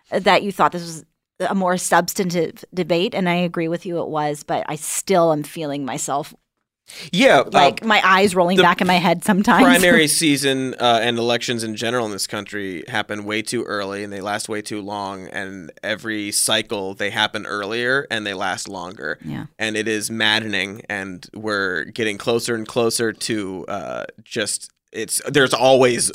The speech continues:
Speaker 2: an election going on, and it's all consuming, and it's very, very frustrating and exhausting.
Speaker 1: Yeah.
Speaker 2: And, uh, I'm hoping that the next president, um, uh, if they go, let's say, two terms, they accomplish quite a bit. I hope that their last move is to abolish the presidency.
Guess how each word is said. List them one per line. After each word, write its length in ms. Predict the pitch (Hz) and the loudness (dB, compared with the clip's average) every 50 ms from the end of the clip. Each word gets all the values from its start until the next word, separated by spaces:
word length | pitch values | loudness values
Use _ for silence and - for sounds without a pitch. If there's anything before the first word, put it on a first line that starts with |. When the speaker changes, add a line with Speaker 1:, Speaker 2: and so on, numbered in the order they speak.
| - _ | -4 _
Speaker 2:
an 140 | 113 117 113 | -2 -2 -2
election 480 | 117 117 117 107 104 - - 120 110 | -2 -2 -2 -4 -2 -4 -6 -6 -6
going 300 | 110 123 110 107 107 107 | -6 -4 -4 -2 -4 -2
on, 340 | 107 104 101 98 98 92 78 _ _ _ _ _ _ _ | -2 0 0 0 0 -2 -6 _ _ _ _ _ _ _
and 100 | 113 117 | 0 0
it's 140 | 113 - - | 0 -2 0
all 200 | - 117 120 120 | 2 4 4 4
consuming, 680 | - 127 113 110 - - 123 117 110 107 98 98 90 - _ _ _ _ _ _ | 2 0 -2 -2 0 0 0 0 0 -2 -4 -4 -8 -12 _ _ _ _ _ _
and 140 | - 117 117 | -2 0 0
it's 120 | 110 104 | 0 -4
very, 520 | 107 104 104 113 113 110 143 143 139 139 131 | -6 -12 -12 -6 4 6 6 8 8 6 6
very 240 | 120 131 120 120 117 | 6 4 2 2 2
frustrating 760 | - - 120 113 110 - - 117 110 107 107 107 107 104 - - | 2 2 2 2 2 0 0 0 0 0 0 -2 -4 -6 -6 -2
and 240 | 104 107 107 107 107 | -2 -2 -2 -2 -4
exhausting. 680 | 117 117 127 156 190 190 170 - - 110 95 87 - _ _ _ _ | -4 0 4 4 4 4 4 2 -4 -6 -6 -8 -10 _ _ _ _
Speaker 1:
Yeah. 140 | - 175 151 - | -10 -8 -2 0
Speaker 2:
And, 340 | 120 120 113 110 113 110 110 - - | 2 2 2 2 -2 -6 -6 -4 -2
uh, 240 | 107 104 104 101 - | 0 0 2 2 2
I'm 180 | 110 120 123 123 | 2 0 2 2
hoping 480 | 135 123 117 120 117 113 110 107 104 | 2 2 2 2 0 -2 -2 -6 -6
that 420 | - 107 101 98 - - _ _ - | -4 -2 -2 -2 -4 -6 _ _ -6
the 80 | 113 | -4
next 280 | 110 113 113 117 - - - | -2 -2 -2 -2 -2 -6 -2
president, 560 | - 117 107 101 - 98 95 98 98 - _ _ _ | -2 0 0 0 -2 -4 -4 -4 -6 -8 _ _ _
um, 460 | 104 98 95 92 85 90 92 73 - _ _ _ _ _ _ _ _ - _ | -8 -8 -8 -10 -12 -14 -16 -18 -20 _ _ _ _ _ _ _ _ -20 _
uh, 320 | - 101 101 82 71 65 50 50 - - _ _ | -8 -6 -6 -4 -6 -6 -8 -10 -12 -16 _ _
if 220 | - 117 113 - - | -6 -6 -6 -6 -6
they 140 | - 110 107 | -6 -6 -4
go, 360 | 107 117 107 104 101 101 98 | -2 -2 -2 -2 -2 -2 -2
let's 200 | 92 98 107 - | -2 -4 -4 -2
say, 100 | - 104 | -2 -4
two 200 | - - - 117 | -4 -2 -2 -4
terms, 460 | 110 - - 110 101 92 92 101 98 | -2 -2 -2 -2 -2 -2 -4 -6 -8
they 80 | - 87 | -10 -10
accomplish 340 | 87 - 104 98 95 101 - | -8 -8 -8 -10 -10 -12 -10
quite 200 | - - 98 90 | -8 -8 -8 -8
a 40 | 95 | -6
bit. 260 | - 101 101 92 87 | -4 -4 -4 -4 -4
I 100 | - 104 | -6 -6
hope 220 | 117 101 95 - - | -6 -8 -8 -8 -12
that 120 | 101 - | -12 -8
their 120 | 104 104 | -6 -6
last 340 | 101 98 98 104 101 - - | -4 -2 -2 -2 -2 -4 -6
move 340 | 113 110 110 110 107 92 - | -6 -6 -6 -4 -4 -6 -6
is 100 | 90 98 | -8 -10
to 120 | - - 107 | -6 -6 -6
abolish 480 | 95 - _ 107 95 80 87 98 - | -6 -2 _ -2 -2 -2 -4 -6 -8
the 80 | - - | -8 -12
presidency. 720 | - - - 78 - - - 65 - - - 58 53 - | -6 -4 -4 -4 -4 -6 -10 -10 -8 -8 -10 -10 -10 -12